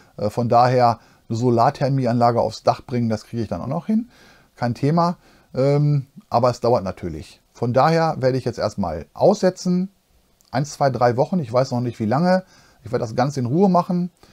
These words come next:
in aller Vorsicht. Und ja, ein bisschen einlesen muss ich mich für ein paar Sachen auch noch. Von daher, äh, ja, ist bei mir jetzt erstmal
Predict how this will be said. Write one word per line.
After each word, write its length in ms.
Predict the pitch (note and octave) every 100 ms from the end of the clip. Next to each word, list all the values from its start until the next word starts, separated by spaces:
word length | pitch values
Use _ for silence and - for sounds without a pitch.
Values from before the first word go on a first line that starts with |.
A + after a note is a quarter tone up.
| _ -
in 120 | A#2
aller 180 | B2+ A#2
Vorsicht. 720 | - C3 D#3+ D#3+ D3+ - - _ _ _ _ _
Und 320 | - B2+ B2+ -
ja, 300 | - G#2 F2+
ein 200 | - -
bisschen 220 | C3 -
einlesen 400 | A#2+ C3 C3 A#2+
muss 140 | A#2
ich 60 | A#2+
mich 120 | A#2
für 120 | -
ein 60 | A#2+
paar 140 | A#2
Sachen 220 | A2 G#2
auch 80 | G2+
noch. 280 | C#3+ D3 - _ - _ _ _
Von 220 | A#2+ A2+
daher, 920 | A2 A2+ A2 G2+ G2+ G#2 G2+ G2+ G2
äh, 280 | F2+ _ -
ja, 180 | F3+ G#2 -
ist 160 | B2 -
bei 100 | C3
mir 120 | C#3+
jetzt 140 | D3
erstmal 520 | - A#2 A2 F#2 E2+